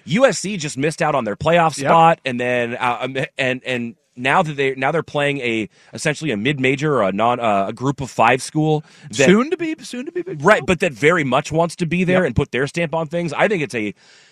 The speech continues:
Speaker 1: it's a dangerous spot for U S C. For that reason, I, I'm in, I'm intrigued by really both of the Pac-twelve games. So both the ones that Pac-twelve is engaged in, but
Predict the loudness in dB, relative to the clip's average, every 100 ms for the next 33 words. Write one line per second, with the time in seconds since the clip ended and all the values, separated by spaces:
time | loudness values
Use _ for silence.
0 | _ _ _ _ -6 -4 -4 0 0 0
1 | -4 -6 0 0 0 -6 -6 -4 -4 -4
2 | -6 -4 -2 -2 0 -2 -2 0 0 0
3 | -2 -2 -2 -4 -4 -4 -2 -2 0 -2
4 | -2 -4 0 0 -2 0 0 0 -6 -10
5 | -8 -6 -6 -4 -4 -4 -8 -14 -10 -10
6 | -4 -2 -2 -6 -8 -8 -6 -6 -4 -6
7 | -6 -8 -8 -8 -12 -10 -8 -10 -10 -8
8 | -6